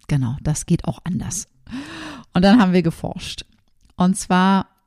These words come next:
haben wir im Gespräch, im, was ich dann gerne mache, ist so, dass, dass das Spiegeln, auch zu spiegeln, was während meine Klientinnen erzählen, der Körper spricht, also wirklich das auch zu spiegeln,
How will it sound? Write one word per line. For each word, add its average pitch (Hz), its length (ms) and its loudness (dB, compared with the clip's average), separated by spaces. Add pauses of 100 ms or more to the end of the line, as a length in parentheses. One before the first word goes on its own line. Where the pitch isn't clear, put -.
(1120)
haben 170 360 0
wir 165 400 2 (1300)
im 156 180 -2
Gespräch, 190 1040 2
im, 151 640 -2 (800)
was - 160 -2
ich 156 100 -2
dann 147 160 0
gerne 147 220 2
mache, 156 260 0
ist - 160 -2
so, 151 100 -2
dass, 151 260 -2
dass 151 220 -4
das 156 220 -2
Spiegeln, 208 440 0
auch 160 140 -2
zu - 140 -4
spiegeln, 175 560 0
was 147 260 -2
während 180 800 2
meine 170 280 -2
Klientinnen 156 720 -2
erzählen, 160 1000 0
der 156 120 -2
Körper 202 460 -2
spricht, - 600 -6
also 151 280 -4
wirklich 165 360 -4
das - 300 -6
auch 180 100 -4
zu - 180 -8
spiegeln, 185 580 -4